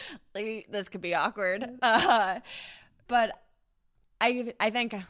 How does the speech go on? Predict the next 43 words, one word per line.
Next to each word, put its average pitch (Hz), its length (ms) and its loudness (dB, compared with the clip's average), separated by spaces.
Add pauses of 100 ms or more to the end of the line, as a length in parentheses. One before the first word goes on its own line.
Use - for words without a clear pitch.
(200)
part 262 240 0
of 180 140 0
it 170 240 0
is 170 240 -4 (180)
I'm 165 320 -8
still, 165 640 -6 (260)
<laughs> - 240 -20
like, 160 200 -10
in 180 240 -8
that 170 240 -6
transition 165 680 -10
phase 170 680 -8 (420)
of, 180 220 -6
like, 147 560 -6 (840)
recognizing 175 1400 -6 (1120)
that 156 220 -2
CrossFit 165 560 -4
might 160 220 -6
have 160 120 -10
been 156 220 -8
too 165 160 -12
much 151 200 -8
of 190 120 -10
my 185 200 -4
identity. 214 680 -8 (480)
But 202 120 0
I 196 100 0
think 226 240 -8
part 185 340 -6
of 208 120 -8
that 220 220 -2
reason 220 460 -8
is 220 120 -12
because 180 360 -10
of 165 100 -6
how 156 240 -4
it 143 120 -6
changed 151 320 -12
my 151 120 -14
life 131 240 -8
with 160 140 -12
my 127 120 -8
back. - 520 -6